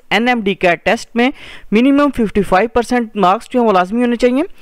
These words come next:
जबकि बीडीएस प्रोग्राम एडमिशन के लिए कैंडिडेट के नम्स एनएमडी कैट टेस्ट में जो है फिफ्टी परसेंट मार्क्स लाजमी होने चाहिए।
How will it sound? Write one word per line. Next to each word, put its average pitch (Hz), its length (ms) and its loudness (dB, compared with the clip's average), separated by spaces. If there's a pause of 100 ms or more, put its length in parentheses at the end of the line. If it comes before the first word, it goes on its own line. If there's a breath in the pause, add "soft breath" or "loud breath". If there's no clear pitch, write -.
(300 loud breath)
जबकि 247 260 2
बीडीएस 240 460 2
प्रोग्राम 208 380 2
एडमिशन 196 400 0
के 240 100 2
लिए 240 160 2
कैंडिडेट 180 480 0
के 202 120 2
नम्स 220 380 0
एनएमडी 233 460 0
कैट 180 280 0
टेस्ट 220 280 -2
में 226 100 2
जो 220 120 2
है 226 60 4
फिफ्टी 208 320 -2
परसेंट 226 380 0
मार्क्स 214 280 2
लाजमी 170 320 2
होने 240 140 2
चाहिए। 254 300 2